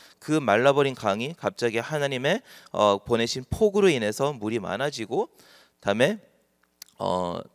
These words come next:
상대방, 상대방 진영에서는 혼란이 오고가 있는 상황 가운데서 하나님께서 전적으로 승리를 거두신 그러한 전쟁을 보게 됩니다. 어, 하나님께서 기적적으로 이끄신 전쟁에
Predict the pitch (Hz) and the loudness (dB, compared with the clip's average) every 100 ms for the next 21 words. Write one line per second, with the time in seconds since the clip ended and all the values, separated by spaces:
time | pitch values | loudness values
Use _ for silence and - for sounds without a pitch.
0 | _ _ - 165 165 165 151 - 175 175 | _ _ -8 -4 -4 -2 -6 -4 -6 0
1 | 170 156 - 123 123 117 117 113 143 - | 2 0 -6 -4 -4 -4 -4 -8 -10 -4
2 | 196 196 190 156 104 104 107 104 104 - | -2 0 0 0 0 0 -2 -4 -6 -8
3 | 117 117 98 92 90 120 107 113 _ - | -8 -6 -8 -6 -8 -6 -8 -10 _ -20
4 | - _ - 185 185 180 175 160 165 - | -20 _ -6 -2 -2 -4 -2 -2 -2 -2
5 | 127 160 - 185 165 170 170 196 190 185 | -4 -4 -2 0 2 0 -2 -6 -4 -2
6 | 165 - 101 101 - 110 95 - - _ | -2 -2 -4 -4 -6 -8 -8 -18 -20 _
7 | 120 120 123 110 104 107 110 107 139 170 | 0 0 0 -6 -6 -2 -2 -2 -4 -6
8 | - 104 110 110 107 92 92 87 85 - | -6 -2 2 2 0 -8 -6 -6 -8 -12
9 | _ _ _ _ _ _ _ _ _ - | _ _ _ _ _ _ _ _ _ -20
10 | - - - - 92 95 - 190 185 180 | -20 -20 -20 -8 -2 -2 2 2 2 0
11 | 170 156 - 143 170 190 185 127 98 92 | 0 -2 -6 0 0 0 -2 0 0 -2
12 | 117 143 113 139 131 143 131 113 107 117 | -6 -10 -6 -4 -2 -4 -6 -2 0 2
13 | 120 117 190 | 0 2 -2